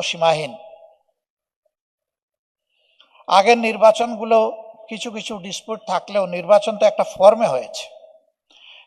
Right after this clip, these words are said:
কিন্তু তিন তিনটা নির্বাচন, চোদ্দ, আঠারো, চব্বিশ, এটা নির্বাচনের কোনো মিনিমাম ফরম্যাটে পড়ে না। এর সাক্ষী আমরা সবাই।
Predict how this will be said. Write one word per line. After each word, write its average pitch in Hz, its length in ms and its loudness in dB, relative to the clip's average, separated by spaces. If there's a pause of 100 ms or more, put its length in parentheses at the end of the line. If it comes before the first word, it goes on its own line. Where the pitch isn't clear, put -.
(120)
কিন্তু 202 220 -4 (140)
তিন 262 220 -6
তিনটা 214 320 2
নির্বাচন, 151 500 -4 (100)
চোদ্দ, 175 380 -6 (200)
আঠারো, 185 440 2
চব্বিশ, - 460 -8 (1000)
এটা 180 240 0
নির্বাচনের 180 680 -2
কোনো 190 260 -12
মিনিমাম 208 560 0
ফরম্যাটে 143 460 -6
পড়ে 127 240 -6
না। 117 140 -14 (2250)
এর 208 220 4
সাক্ষী - 280 -2
আমরা 180 220 0
সবাই। 147 360 -2